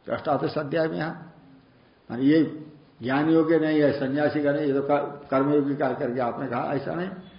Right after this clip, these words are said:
जब कर्मयोगी की चर्चा यहाँ हो रही है, संपूर्ण गीता शास्त्र के सारांश उपसंहार करते समय में, तो सांख्य योगी का होना चाहिए, उनमें भी दो विकल्प होना चाहिए यहाँ,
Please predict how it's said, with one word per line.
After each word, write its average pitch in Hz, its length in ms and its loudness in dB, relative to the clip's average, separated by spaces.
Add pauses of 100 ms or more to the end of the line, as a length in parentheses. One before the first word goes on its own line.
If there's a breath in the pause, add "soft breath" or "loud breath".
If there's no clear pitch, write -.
(180 loud breath)
जब - 340 -6 (100)
कर्मयोगी 165 460 4
की 208 120 4
चर्चा 151 340 2
यहाँ 143 160 2
हो 123 100 4
रही 127 180 2
है, - 260 -6
संपूर्ण 147 560 -2
गीता 139 300 2
शास्त्र 139 360 -2
के 135 120 -2
सारांश 131 520 -2 (320)
उपसंहार 131 440 -2
करते 131 260 -4
समय 127 280 -4
में, 170 100 -4 (340 loud breath)
तो 113 240 -8
सांख्य 139 340 -2
योगी 190 220 2
का 226 120 -2
होना 220 280 2
चाहिए, 233 380 -6 (1120)
उनमें 131 280 -4
भी 165 100 2
दो 165 120 2
विकल्प 170 380 2
होना 180 220 0
चाहिए 185 260 -2
यहाँ, - 400 -8